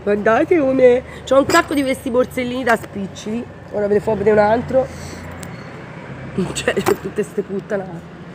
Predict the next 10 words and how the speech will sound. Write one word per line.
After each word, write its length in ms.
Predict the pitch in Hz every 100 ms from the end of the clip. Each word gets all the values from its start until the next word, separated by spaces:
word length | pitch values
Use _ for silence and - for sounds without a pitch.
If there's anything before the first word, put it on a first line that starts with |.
| - - - - - -
e 80 | -
non 140 | 233
c'ho 140 | 208 226
spicci 320 | - 190 214
da 80 | 226
metterci 440 | 190 170 180 -
dentro. 420 | 175 151 151 - 160 - - - - - - - - - - - - - - - - - - - - - - - - - - -
Bello, 340 | 160 139 143
mio 140 | 139
amore. 260 | 139 139 131